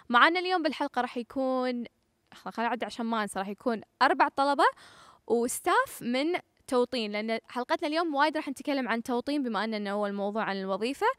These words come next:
وتوطين راح يساعدونكم وايد بهالموضوع، وراح يشرحوا لكم بالحلقة شلون طريقة، فادونا بشنو، إحنا ك-، كخريجين وكطلبة شلون استفدنا من هالموضوع.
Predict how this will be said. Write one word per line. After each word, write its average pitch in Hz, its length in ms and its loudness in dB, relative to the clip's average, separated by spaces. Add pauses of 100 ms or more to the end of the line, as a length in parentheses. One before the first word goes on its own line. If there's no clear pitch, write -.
(260)
وتوطين 240 320 -2
راح 233 160 -6
يساعدونكم 226 680 -2
وايد 269 260 2
بهالموضوع، 277 540 0
وراح 226 180 -4
يشرحوا 220 360 -8
لكم 247 360 -4
بالحلقة 269 520 -2 (240)
شلون 214 280 -4
طريقة، 254 720 0
فادونا 208 480 -4
بشنو، 285 320 -4
إحنا 277 280 -6
ك-، 233 380 -2
كخريجين 214 580 -8
وكطلبة 254 480 -4
شلون 262 220 -8
استفدنا 226 480 -6
من 202 160 -6
هالموضوع. 185 540 -6